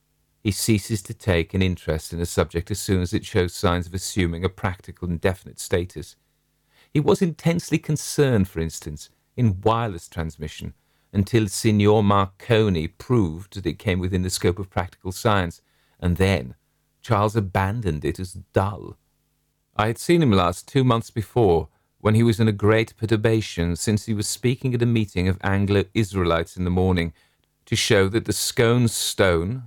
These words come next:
which is now in the coronation chair at Westminster, was for certain the pillow on which Jacob's head had rested when he saw the vision at Bethel,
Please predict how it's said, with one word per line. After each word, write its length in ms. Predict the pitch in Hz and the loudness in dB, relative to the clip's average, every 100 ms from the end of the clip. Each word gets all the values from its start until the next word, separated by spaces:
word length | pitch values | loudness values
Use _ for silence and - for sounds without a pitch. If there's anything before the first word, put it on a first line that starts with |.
| - | -6
which 220 | 101 98 | -6 -2
is 120 | 95 | 0
now 240 | 95 87 95 | 2 0 0
in 80 | |
the 80 | 101 | -2
coronation 720 | - 110 98 98 98 - 90 | 0 0 0 0 -2 -2 -8
chair 300 | - 90 87 | -2 0 0
at 140 | 85 98 | -2 -2
Westminster, 800 | 101 - 87 80 - - 82 - _ - | -2 -2 -8 -8 -8 -4 -4 -4 _ 0
was 220 | 113 - | 0 0
for 200 | - 120 | -2 -2
certain 800 | - - - 147 139 - 82 80 | -2 -10 0 4 4 2 -4 -4
the 100 | 92 | -8
pillow 460 | _ 120 101 85 | _ 0 4 4
on 120 | 85 90 | 2 0
which 240 | 95 - | -6 -4
Jacob's 480 | - 95 95 92 - | 0 0 0 -12 -6
head 240 | 107 95 | -2 -2
had 180 | 90 - | -2 -4
rested 460 | 92 90 - 82 - | -2 -2 -6 -8 -8
when 140 | 82 | -10
he 80 | 90 | -10
saw 280 | - 98 87 | -6 -4 -4
the 100 | 87 | -6
vision 360 | 85 95 - 85 | -6 -6 -4 -8
at 180 | - | -4
Bethel, 440 | 104 95 - 73 | -4 -4 -4 -6